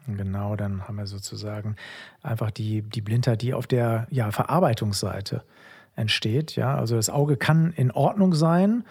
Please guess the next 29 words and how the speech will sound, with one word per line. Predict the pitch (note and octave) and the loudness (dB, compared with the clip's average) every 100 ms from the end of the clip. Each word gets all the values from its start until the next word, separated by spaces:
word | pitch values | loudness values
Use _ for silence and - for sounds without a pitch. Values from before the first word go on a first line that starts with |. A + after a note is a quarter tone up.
| - - _ | -14 -20 _
Pupillenreflex | - A#2+ E3 G3 F3 E3 F3 F3 - - - - _ - | -4 4 6 6 4 4 2 2 0 -2 -4 -6 _ 0
kann | - E3 | 2 4
auch | C#3 | 4
noch | F3+ F3+ | 4 4
in | |
Ordnung | E3 F3 F#3+ F3 | 4 4 4 4
sein, | D#3+ E3 F3+ E3+ | 4 4 4 4
ja, | C#3 D3+ | 4 4
aber | C#3 | 2
es | C#3 C3 | 2 2
wird | D3 | 2
dann | D3 B2+ | 2 2
halt | B2+ C3 - - - - - | 2 0 -4 -14 -18 -18 0
nichts | C#3 - | 0 4
mehr | D3 | 4
wahrgenommen | A#2+ C3+ C3 G2+ F#2 | 4 4 2 2 0
vom | G2+ G2+ | -2 -4
Patienten. | G#2+ G2+ - G#2+ B2+ | -4 -4 -2 -2 -2
Also | A#2 A2 | -2 -4
das | G#2+ | -4
Auge | A#2 A#2 B2 | -4 -4 -4
ist | A#2 | -4
quasi | - A#2 A2+ | -4 -4 -2
noch | A2+ A2 | -4 -2
voll | B2 | -4
funktionsfähig, | A#2 A#2 - A#2 B2+ - A#2+ A#2 | -2 -4 -2 -2 -2 -2 -4 -4
aber | A#2 | -6
leider | G#2+ A2+ A2+ | -4 -4 -2
Gottes | A2+ A#2 | -2 -4